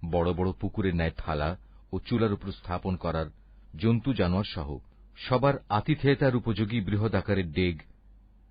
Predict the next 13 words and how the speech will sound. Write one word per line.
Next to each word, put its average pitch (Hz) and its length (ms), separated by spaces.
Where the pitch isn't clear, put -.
আমি 85 180
বলেছি, 85 560
"হে 87 80
দাউদ, 71 440
পরিবারের 135 440
লোকেরা, 135 460
তোমরা 123 380
আমার 123 320
শকর 156 360
স্বরূপ 139 300
নেক 110 380
কাজ 85 260
করো। 69 260